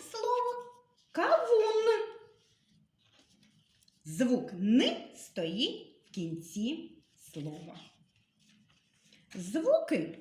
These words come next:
«н» і «н» на письмі позначаються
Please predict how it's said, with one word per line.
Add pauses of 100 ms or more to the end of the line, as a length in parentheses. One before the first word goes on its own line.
(140)
«н» (520)
і
«н» (640)
на
письмі
позначаються